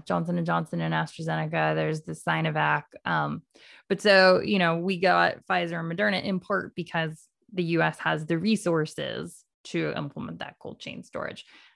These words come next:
Um, the location of manufacturing facilities helps f-, for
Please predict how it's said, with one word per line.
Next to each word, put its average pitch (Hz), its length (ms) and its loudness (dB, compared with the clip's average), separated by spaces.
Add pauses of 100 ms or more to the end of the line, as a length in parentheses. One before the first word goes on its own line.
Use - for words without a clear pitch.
(100)
Um, 151 440 -4 (340)
the 180 140 0
location 170 500 0
of 160 80 -4
manufacturing 175 680 -4
facilities 147 680 -6
helps 139 400 -12 (140)
f-, - 400 -20
for 170 140 -4